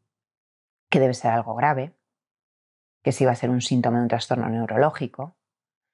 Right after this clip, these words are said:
le da credibilidad a imágenes que aparecen de, de ella, de la persona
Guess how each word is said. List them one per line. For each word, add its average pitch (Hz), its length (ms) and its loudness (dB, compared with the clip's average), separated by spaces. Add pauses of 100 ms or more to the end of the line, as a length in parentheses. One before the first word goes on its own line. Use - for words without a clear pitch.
(160)
le 143 140 4
da 135 120 4
credibilidad 120 680 0
a 123 60 0
imágenes 120 460 0
que 120 320 -2
aparecen 117 640 -2
de, 113 340 -4 (140)
de 120 280 2
ella, 120 340 0
de - 60 -10
la 131 100 -4
persona 120 480 0